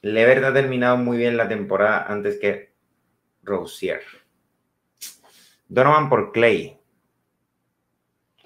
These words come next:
Y a lo mejor meter a Paul George. Mira, sí. Más o menos. Y luego Donovan, C J,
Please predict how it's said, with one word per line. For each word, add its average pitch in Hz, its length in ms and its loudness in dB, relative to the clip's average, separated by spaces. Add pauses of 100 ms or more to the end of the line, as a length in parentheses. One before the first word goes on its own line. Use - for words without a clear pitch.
(520)
Y 101 200 -2
a 98 60 2
lo 101 80 2
mejor 107 260 0
meter 127 320 4
a 120 160 2
Paul 120 240 4
George. 120 520 2 (1400)
Mira, 92 300 -6
sí. - 360 -8 (2500)
Más 113 220 -4
o 120 40 0
menos. 160 560 -4 (320)
Y - 80 -6
luego 110 180 2
Donovan, 113 840 2
C 107 260 -6
J, 110 580 0